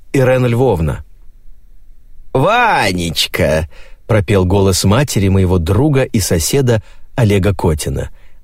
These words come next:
"Ангел мой, в каких ты заботах?" "Еду домой", ответил я. "Я хочу пошептаться с тобой", понизила голос Ирен.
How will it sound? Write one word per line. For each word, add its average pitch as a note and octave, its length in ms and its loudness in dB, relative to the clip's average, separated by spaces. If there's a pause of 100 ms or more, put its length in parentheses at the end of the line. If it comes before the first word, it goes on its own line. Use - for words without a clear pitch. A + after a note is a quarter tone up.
(140)
"Ангел G2+ 720 0
мой, D#2+ 440 0 (240)
в - 80 -2
каких - 440 -2
ты C#4+ 160 0
заботах?" G2 920 0 (760)
"Еду F#2+ 340 2
домой", A2+ 420 2 (220)
ответил G2+ 400 -2
я. F#2+ 220 -2 (760)
"Я A2+ 280 2
хочу F#2+ 420 0
пошептаться E2+ 1040 -2
с - 160 -6
тобой", C2 600 -2 (360)
понизила F2+ 560 2
голос G2 520 0
Ирен. D2 400 -2